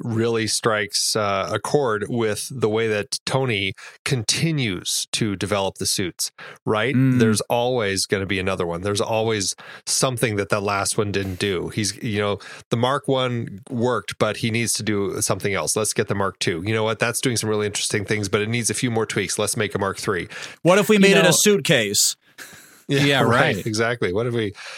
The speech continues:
Speaker 1: what if we have it where I can just put a button on, push a button on my chest?
Speaker 3: Andy, I, I think that's a,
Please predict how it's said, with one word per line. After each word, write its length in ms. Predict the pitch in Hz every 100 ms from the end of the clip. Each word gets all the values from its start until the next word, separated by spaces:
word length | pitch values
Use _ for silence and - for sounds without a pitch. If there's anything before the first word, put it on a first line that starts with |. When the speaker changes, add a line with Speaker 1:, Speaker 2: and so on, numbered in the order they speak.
| - -
Speaker 1:
what 100 | 127
if 80 | 139
we 120 | 117
have 160 | 127 120
it 40 |
where 120 | 120
I 60 | 117
can 100 | 117
just 160 | 113 -
put 120 | 139
a 40 |
button 220 | 120 127 135
on, 200 | 123 120
push 180 | - 139
a 40 | 120
button 140 | 123
on 60 | 120
my 100 | 113
chest? 420 | 135 113 - - _ _ _ 214
Speaker 3:
Andy, 240 | 226 214
I, 160 | 190 196
I 120 | 220 240
think 180 | 202
that's 200 | 170 160
a, 140 | 156